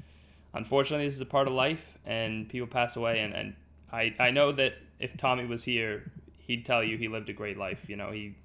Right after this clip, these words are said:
he, uh, was, obviously, you know, it's been talked about his art and w-, the way he expressed himself there, and his wife, I know, passed in the last few years. And, uh, I don't think Tommy passed, uh,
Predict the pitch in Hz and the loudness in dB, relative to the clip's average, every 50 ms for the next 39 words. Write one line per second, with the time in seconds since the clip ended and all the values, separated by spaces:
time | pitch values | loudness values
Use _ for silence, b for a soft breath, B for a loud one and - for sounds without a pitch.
0 | - - - - - 113 110 107 104 101 101 101 101 98 92 80 - - - - | -20 -20 -16 -12 -10 -8 -6 -6 -4 -4 -4 -4 -4 -6 -8 -10 -14 -18 -16 -14
1 | - - - - - - - - - - - - - - 113 113 113 110 110 - | -10 -10 -10 -10 -12 -16 -18 -18 -20 -20 -18 -14 -10 -6 -4 -4 -4 -4 -6 -8
2 | - 110 110 113 - - 117 117 104 101 101 101 104 107 - - 113 110 113 107 | -10 -10 -10 -12 -12 -12 -12 -10 -8 -8 -8 -10 -10 -12 -12 -12 -8 -4 -4 -4
3 | 107 - 110 104 104 107 104 113 113 117 120 117 117 - - 113 107 101 104 101 | -4 -6 -8 -8 -8 -4 0 2 2 4 2 2 -2 -8 -12 -12 -10 -10 -8 -10
4 | 98 - - - - - - - 107 107 104 104 101 104 110 110 107 101 101 - | -10 -12 -12 -12 -12 -10 -10 -10 -8 -8 -6 -4 -4 -4 -4 -4 -6 -8 -8 -10
5 | - - 107 104 - - 104 101 - 104 101 - - 117 117 117 120 117 117 117 | -10 -8 -8 -8 -8 -8 -12 -10 -10 -10 -10 -10 -6 -4 -2 -2 0 0 0 -2
6 | 110 104 104 - b b b b b b b b b 104 104 101 98 - - 107 | -4 -6 -8 -10 b b b b b b b b b -10 -10 -10 -10 -12 -8 -2
7 | 104 104 107 104 - 104 101 104 104 101 - - 104 104 104 104 - - - 104 | 0 2 2 0 0 -4 -4 -4 -4 -4 -2 0 2 2 2 0 -2 -6 -10 -8
8 | 101 101 101 101 - - - 101 101 104 110 110 110 113 113 110 113 - - - | -6 -4 -4 -4 -6 -8 -10 -10 -8 -6 -4 -4 -4 -2 -4 -4 -6 -8 -12 -16
9 | - b b b b b b b - - 98 95 95 92 92 92 92 90 90 82 | -18 b b b b b b b -12 -10 -10 -8 -10 -10 -10 -8 -8 -6 -6 -6
10 | - - - 104 104 113 120 113 - - 127 113 107 - - - - - - - | -8 -6 -4 -4 -2 0 -2 -2 -2 -4 -4 -4 -4 -8 -14 -16 -16 -14 -16 -16
11 | - - - - 123 117 113 110 107 - 117 107 104 107 101 - - - - - | -18 -10 -4 -2 0 0 0 -2 -4 -2 0 0 2 0 0 -2 -6 -10 -8 -6
12 | 110 104 101 101 98 98 98 | -6 -4 -4 -4 -4 -6 -6